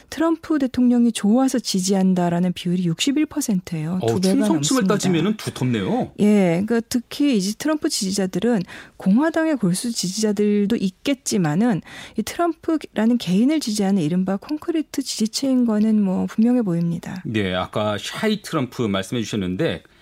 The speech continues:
Speaker 2: 이천십육 년에 실제 트럼프가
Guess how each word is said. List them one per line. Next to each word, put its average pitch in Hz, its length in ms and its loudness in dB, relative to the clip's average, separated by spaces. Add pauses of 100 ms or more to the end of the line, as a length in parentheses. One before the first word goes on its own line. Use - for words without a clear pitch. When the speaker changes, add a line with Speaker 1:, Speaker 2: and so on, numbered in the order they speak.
(260)
Speaker 2:
이천십육 190 560 0
년에 147 500 0 (100)
실제 165 380 -4
트럼프가 160 640 0